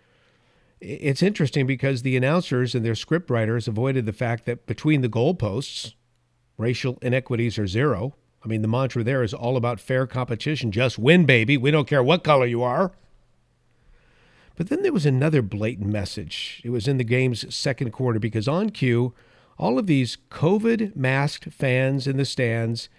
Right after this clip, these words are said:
stood up and held signs toward the camera, all pre-produced signs declaring, "It takes all of us. Takes all of us."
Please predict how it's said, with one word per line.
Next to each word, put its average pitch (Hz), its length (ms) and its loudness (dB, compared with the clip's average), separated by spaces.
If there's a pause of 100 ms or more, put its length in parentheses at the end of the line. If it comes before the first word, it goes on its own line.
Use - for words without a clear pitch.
(380)
stood - 440 4
up 220 260 0
and 123 80 0
held 175 340 2
signs 214 600 0
toward 180 280 2
the 160 40 2
camera, 135 420 0
all 196 300 2
pre-produced 175 640 2
signs 139 340 0
declaring, 135 500 -2 (520)
"It 95 120 -8
takes - 300 -8
all - 220 -10
of - 80 -14
us. - 480 -14 (1200)
Takes - 380 -4
all 117 220 -6
of 80 60 -10
us." - 440 -16